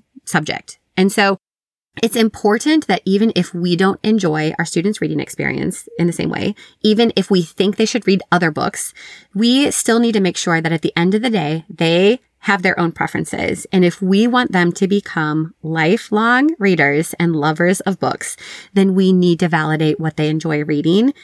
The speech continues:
even if it means they are reading the same books over and over again. Now, of course, our hope is that if we expose them to new genres and make it exciting and make it fun, that they'll want to try other things. But at the end of the day,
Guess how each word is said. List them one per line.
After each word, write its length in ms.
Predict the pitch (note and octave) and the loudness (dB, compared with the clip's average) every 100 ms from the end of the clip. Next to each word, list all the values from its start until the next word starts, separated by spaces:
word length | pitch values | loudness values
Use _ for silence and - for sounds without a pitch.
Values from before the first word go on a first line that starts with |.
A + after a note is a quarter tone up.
| _ _ - | _ _ 0
even 300 | G#3+ G3 F#3+ | 4 4 2
if 140 | F#3 | 0
it 80 | F3+ | 2
means 280 | F3 D#3+ D#3+ | 2 2 0
they 120 | D#3+ | -2
are 100 | D#3+ | -2
reading 240 | D#3+ F3 F#3+ | 0 0 0
the 80 | |
same 240 | A3+ E3 D#3+ | 0 0 0
books 240 | C3+ - - | -4 -8 -8
over 160 | C#3+ | -2
and 140 | F3 F3+ | -2 -2
over 200 | C3+ D3 | -2 -4
again. 340 | D3+ - - | -4 -4 -4
Now, 160 | D#3 E3 | -2 -2
of 120 | F3 | -2
course, 400 | - D#3+ E3 - - - | 0 0 0 -6 -10 -2
our 120 | D#3+ | -2
hope 380 | D#3 - F#3+ - | -2 0 0 0
is 280 | - F3 F#3 | 0 0 0
that 200 | C#3+ - | -2 -4
if 140 | D#3 | -2
we 80 | E3 | -4
expose 420 | - - E3+ E3+ | -4 -4 -2 0
them 140 | F#3 | 0
to 80 | F#3 | 0
new 100 | F#3+ | 0
genres 480 | F3+ E3 E3+ E3 D#3+ | 0 0 -2 -4 -2
and 100 | D#3 | 0
make 160 | D#3 F#3 | 0 0
it 80 | |
exciting 520 | F3 - D#3+ D#3+ D#3 D3+ | -2 -2 -2 0 0 0
and 100 | D3+ - - - | -2 -8 -14 -2
make 100 | - | 0
it 140 | - - | 0 -2
fun, 240 | F3+ D#3+ | 0 0
that 100 | E3 | 0
they'll 160 | F3 F3 | 0 2
want 240 | G3+ G#3 | 2 2
to 80 | F#3+ | -2
try 220 | - D#3+ | -2 -2
other 160 | D#3 D#3 | -2 -2
things. 260 | F3+ D#3+ | -4 -4
But 80 | - | 0
at 120 | E3+ | 0
the 120 | F3+ - | 0 0
end 160 | F3 | 0
of 80 | F#3+ | 0
the 80 | F#3+ | 0
day, 320 | E3 D3+ F3 | -2 0 -2